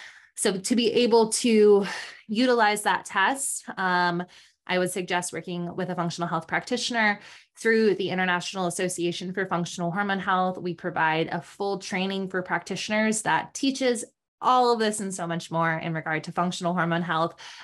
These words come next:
as well as using tools within our practices, such as the Dutch testing and serum hormones and fertility awareness charting,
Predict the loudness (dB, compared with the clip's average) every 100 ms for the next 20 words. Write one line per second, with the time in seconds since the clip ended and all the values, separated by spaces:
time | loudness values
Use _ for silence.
0 | -6 -4 -2 0 0 2 2 2 -4 -6
1 | -4 -4 -4 -4 -2 0 2 2 -2 -4
2 | -8 -6 -6 0 0 0 -2 0 4 4
3 | 2 -6 -20 _ -4 0 0 0 -2 -4
4 | -4 -4 -2 -2 -2 -2 -2 -4 -4 -4
5 | -4 -2 0 0 0 -2 -2 -2 -2 -2
6 | -2 -2 -4 -4 -4 -2 -2 0 -2 -4
7 | -8 -2 0 2 0